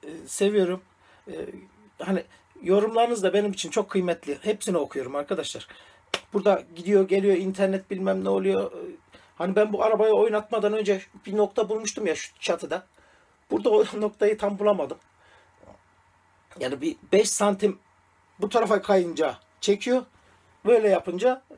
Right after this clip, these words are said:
çekmiyor. <coughs> Hani doksanlı yıllardan kalma, bilenler bilir. Hani küçükler tam anlamaz ne diyor bunlar diyor da. Şu kadar anten vardı hatırlayın. Sony Ericsson bilmem ne.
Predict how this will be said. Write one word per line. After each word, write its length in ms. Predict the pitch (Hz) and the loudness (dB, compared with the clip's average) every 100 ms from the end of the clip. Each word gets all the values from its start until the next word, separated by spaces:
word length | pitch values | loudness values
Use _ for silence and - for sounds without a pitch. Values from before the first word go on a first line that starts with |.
| - | 0
çekmiyor. 480 | 240 - 135 104 - _ _ _ - - - - - _ _ _ _ _ | 0 0 -6 -14 -16 _ _ _ -20 -20 -20 -20 -20 _ _ _ _ _
<coughs> 800 | 587 - - 381 - - 311 - _ _ _ _ _ _ _ _ - | 8 8 8 6 6 6 6 6 _ _ _ _ _ _ _ _ -10
Hani 180 | 156 | -2
doksanlı 420 | 170 185 190 190 202 | 0 2 2 2 2
yıllardan 440 | 202 196 202 196 | 2 2 2 0
kalma, 360 | 190 196 196 - - - - 147 - 185 262 - - - 196 - 185 - | 0 2 0 -2 -12 -20 -18 -16 -16 -20 -20 -20 -20 -20 -20 -20 -20 -8
bilenler 640 | 170 - 196 196 190 190 | -6 0 4 4 4 2
bilir. 220 | 196 180 147 | 0 -2 -4
Hani 180 | 156 | -10
küçükler 420 | 127 - - 165 160 - | -14 -14 -6 -4 -4 -6
tam 200 | 165 160 - 143 | -8 -10 -18 -12
anlamaz 400 | 165 165 156 120 | -8 -6 -6 -8
ne 140 | 139 139 | -8 -8
diyor 160 | 131 | -10
bunlar 300 | 131 135 139 | -10 -10 -10
diyor 200 | 190 302 | -10 -8
da. 120 | 156 - - - - - _ - | -8 -10 -20 -20 -20 -20 _ -16
Şu 160 | - | -6
kadar 200 | 175 180 | -2 2
anten 380 | 180 190 196 180 | 2 2 0 0
vardı 200 | 131 123 | -4 -6
hatırlayın. 440 | 131 - 165 139 - _ _ _ _ _ - - | -8 -6 -6 -6 -8 _ _ _ _ _ -20 -16
Sony 280 | - 151 - | -10 -10 -10
Ericsson 640 | - 143 - - 139 123 | -10 -8 -8 -8 -8 -10
bilmem 400 | 131 135 131 135 | -14 -12 -12 -12
ne. 160 | 135 | -16